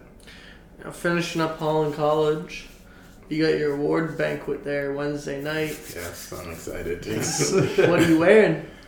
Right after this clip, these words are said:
Speaker 2: Oh, okay. I, I bought a, like, a dress, a chino dress pants,
Speaker 1: Mm-hmm.
Speaker 2: blue, navy, uh, like a royal blue.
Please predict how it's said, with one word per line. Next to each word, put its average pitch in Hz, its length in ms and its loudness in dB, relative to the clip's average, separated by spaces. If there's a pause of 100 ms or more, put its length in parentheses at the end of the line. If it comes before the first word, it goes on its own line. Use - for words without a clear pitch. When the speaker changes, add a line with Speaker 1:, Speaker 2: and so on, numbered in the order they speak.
(220)
Speaker 2:
Oh, 90 420 0 (100)
okay. 110 320 4
I, 107 260 4
I 107 40 2
bought 110 320 6
a, 110 460 4 (540)
like, 95 160 -2
a 95 340 -2 (220)
dress, 92 480 -6
a 98 60 -6
chino 120 360 0
dress 95 240 -2
pants, 120 380 -6 (100)
Speaker 1:
Mm-hmm. 165 300 -4 (140)
Speaker 2:
blue, 101 340 2 (200)
navy, 95 340 -4 (260)
uh, - 140 -10
like 95 120 -2
a 98 60 0
royal 92 320 -2
blue. 98 400 0